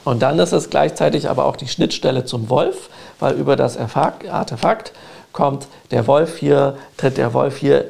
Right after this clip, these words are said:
in Erscheinung. Ja? Der ist ja normalerweise in einer geistigen, astralen Welt und deswegen ist der nicht da und hat nur sehr bedingt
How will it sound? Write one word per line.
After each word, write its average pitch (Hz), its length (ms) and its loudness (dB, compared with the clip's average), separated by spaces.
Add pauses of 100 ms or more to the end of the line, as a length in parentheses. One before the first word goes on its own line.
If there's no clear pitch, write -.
(200)
in 147 200 0
Erscheinung. 151 720 -4 (180)
Ja? 123 240 -2 (420)
Der - 140 0
ist 131 100 -2
ja 143 120 2
normalerweise 139 720 2
in 135 100 -2
einer 127 380 -2 (220)
geistigen, 139 500 -2
astralen 127 600 -2
Welt 135 340 2 (580)
und 143 80 -6
deswegen 143 420 0
ist 135 180 -6
der 147 100 2
nicht 127 280 -4
da 139 260 2
und - 300 -2
hat 135 260 -4 (500)
nur 147 260 2
sehr 135 200 2
bedingt 143 560 0